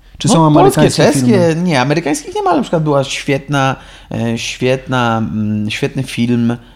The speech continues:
Speaker 2: e, oparty o twórczość Stanisława Lema, e, Ręka Pana. To był węgierski film, nakręcony
Speaker 1: O.
Speaker 2: praktycznie w całości w Stanach Zjednoczonych.
Speaker 1: Bo on miał taką książkę Głos Pana, nie?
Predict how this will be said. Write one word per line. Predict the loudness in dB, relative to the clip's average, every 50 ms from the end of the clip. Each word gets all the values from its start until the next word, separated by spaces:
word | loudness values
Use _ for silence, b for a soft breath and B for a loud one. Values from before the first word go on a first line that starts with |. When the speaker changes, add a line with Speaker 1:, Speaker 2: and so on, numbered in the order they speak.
| B -16 -12
Speaker 2:
e, | -6 -4 -4 -4 -4
oparty | -6 -4 -2 0 0 0 0 -2 -4 -4 -4 -4 -4 -4 -4
o | -2 0 0 0 0 0 0 -2 -2 -4 -6 -6
twórczość | -6 -6 -6 -4 -6 -6 -6 -6
Stanisława | -6 -6 -6 -6 -6 -4 -4 -2 -2 -2
Lema, | -2 -2 -2 -2 -2 -2 -2 -4 -4 -4 -6 -6 -8 -10 b b b b b b b b b b b -20 -16 -14
e, | -12 -10 -10 -10 -10 -10 -12 -10 -8
Ręka | -6 -2 -2 0 0 -2 -2 -4 -4
Pana. | -4 -2 -4 -2 -2 -4 -4 -4 -6 -8 -12 -16 _ _ _ _ _ _ _ _ _ _ _ _ _
To | -6
był | -4 -4
węgierski | -2 -2 -2 -2 0 -2 -2 -2 -6 -8 -10 -8
film, | -6 -6 -6 -6 -6 -6 -8 -10 -12 -14 -14 -10
nakręcony | -8 -4 -4 -2 -2 -2 -2 -2 -2 -2
Speaker 1:
O. | -2
Speaker 2:
praktycznie | -4 -6 -6 -6 -8 -8 -8 -10
w | -8
całości | -6 -4 -4 -4 -6 -8 -10 -14
w |
Stanach | -10 -8 -6 -4 -4 -4 -6
Zjednoczonych. | -6 -8 -6 -8 -8 -8 -8 -8 -6 -4 -4
Speaker 1:
Bo | -2 -2
on | 0 0
miał | 0 -2
taką | -2 -2 -4 -4
książkę | -4 -4 -4 -4 -4 -6 -6
Głos | -4 -4 -6 -6 -8
Pana, | -10 -10 -10 -8 -8 -8 -8 -10 -10 -8
nie? | -8 -6 -6 -8